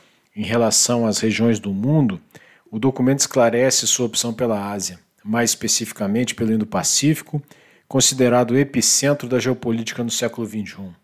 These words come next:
A Aliança Atlântica, entretanto, não é esquecida. Os Estados Unidos reafirmam seu compromisso com a otan e seus parceiros europeus. A América do Sul não é citada especificamente,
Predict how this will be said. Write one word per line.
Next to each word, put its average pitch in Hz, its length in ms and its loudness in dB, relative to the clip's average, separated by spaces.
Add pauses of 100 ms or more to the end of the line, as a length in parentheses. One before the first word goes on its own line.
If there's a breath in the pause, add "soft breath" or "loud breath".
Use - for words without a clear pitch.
(760 soft breath)
A 104 100 -4
Aliança 113 360 2
Atlântica, 127 480 0
entretanto, 113 580 -4
não 139 100 -2
é 139 40 0
esquecida. 110 720 -4 (560 soft breath)
Os 104 120 -10
Estados 110 340 -4
Unidos 117 320 -6
reafirmam 120 720 -2
seu 113 180 -4
compromisso 113 540 -4
com 104 160 -8
a - 20 -6
otan 147 460 0 (420 loud breath)
e 120 60 -8
seus 135 240 -2
parceiros 123 500 -4
europeus. 107 720 -6 (540 soft breath)
A 104 80 -10
América 123 340 -2
do 110 140 -4
Sul 135 400 -2
não 127 160 0
é 123 80 0
citada 117 520 -2
especificamente, 113 1120 -6